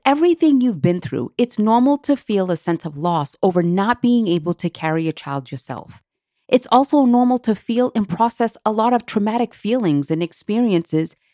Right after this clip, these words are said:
because of all the steps you've had to take to get to the conclusion that surrogacy was your best option.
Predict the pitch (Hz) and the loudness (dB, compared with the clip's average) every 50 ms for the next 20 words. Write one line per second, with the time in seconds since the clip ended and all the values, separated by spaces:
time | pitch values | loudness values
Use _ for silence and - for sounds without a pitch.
0 | _ _ _ 240 226 - 240 214 233 226 - - 214 220 240 220 247 233 - - | _ _ _ -6 0 0 0 0 0 -4 0 2 2 2 2 2 -2 -4 -2 -4
1 | 226 214 - - - 214 196 - - 190 202 - - 233 - - 196 185 - - | -4 -4 -4 -6 -10 -10 -10 -4 -2 -2 -2 -2 -6 -8 -6 -6 -8 -8 -6 -6
2 | - 180 135 - 196 - - _ - - 190 196 196 - - 185 180 - - 196 | -6 -4 -2 -2 -4 -4 -4 _ -6 -2 -2 -2 -2 0 -2 -2 -2 0 2 2
3 | 202 185 180 165 156 156 165 - _ _ _ _ _ _ - 196 175 - - - | 2 2 2 0 0 -2 -2 -4 _ _ _ _ _ _ -4 -4 -4 -2 -2 0
4 | 226 233 240 233 254 240 - - 240 233 220 190 180 185 180 - 165 160 143 - | 2 2 2 2 0 -2 0 -2 -2 -2 -2 0 0 0 0 0 -2 -4 -2 0
5 | 151 160 160 - - - 160 151 147 - - - 165 170 185 | -2 -2 -2 -4 -2 0 0 0 0 0 -2 -2 -2 -2 -2